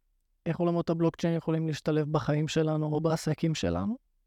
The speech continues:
איך הבלוקצ'יין יכול להשתלב דווקא עם הבינה המלאכותית? ואתה יודע, אבל אני אשתף את המאזינים, אני חושב שזה יהיה מכפיל כוח אחד של השני. שתי הטכנולוגיות האלה הולכות לקדם אחת את השנייה, ואנחנו הולכים לראות רסמי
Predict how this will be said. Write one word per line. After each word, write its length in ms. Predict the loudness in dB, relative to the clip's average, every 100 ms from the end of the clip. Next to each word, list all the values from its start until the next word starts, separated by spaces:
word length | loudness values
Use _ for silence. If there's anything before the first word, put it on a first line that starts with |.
| _ _ -6
איך 160 | -4
הבלוקצ'יין 640 | -2 0 2 0 0 0 2
יכול 280 | 0 0 0
להשתלב 500 | -2 -2 0 0 0
דווקא 300 | -4 -2 -2
עם 160 | 0
הבינה 400 | -2 -2 0 0
המלאכותית? 760 | 0 -2 -4 -6 0 0 0 -6 -12
ואתה 880 | -8 -8 -10 _ _ _ _ -8 -4
יודע, 360 | -2 0 2
אבל 100 | 2
אני 160 | 0 -2
אשתף 280 | -4 -2 -2
את 80 | 0
המאזינים, 520 | 0 0 -2 -2 0
אני 120 | -2
חושב 280 | -4 -4 -4
שזה 460 | -2 -2 0 0 0
יהיה 140 | 0
מכפיל 340 | 0 -2 -2 0
כוח 280 | 2 0
אחד 220 | 0 -4 -2
של 160 | -2
השני. 340 | -2 -2 -4 -6 _ _ _ _ _ _
שתי 240 | _ 0
הטכנולוגיות 720 | 2 2 0 2 2 2 0
האלה 240 | 0 2 0
הולכות 300 | -4 -4 -4
לקדם 460 | -2 0 2 2 2 -6 _ _
אחת 260 | -4 -4 -4
את 120 | -4
השנייה, 360 | -4 0 0 0 -2 _ _ _ _ _ _ _ -4
ואנחנו 280 | -2 0 -2
הולכים 260 | 0 0
לראות 280 | 2 0 0
רסמי 360 | -2 -2 -4